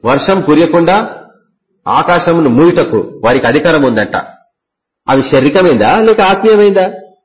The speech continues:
ఎప్పటికీ అర్థం చేసుకోరు. ఆకాశాన్ని వర్షం కురియనీయకుండా అడ్డగించిన వారు ఎవరు చెప్పండి?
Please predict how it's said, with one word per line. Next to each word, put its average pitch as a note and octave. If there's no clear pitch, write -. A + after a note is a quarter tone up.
ఎప్పటికీ A3+
అర్థం F#3+
చేసుకోరు. -
ఆకాశాన్ని G#3+
వర్షం G3+
కురియనీయకుండా G#3
అడ్డగించిన G3+
వారు F#3
ఎవరు E3
చెప్పండి? F3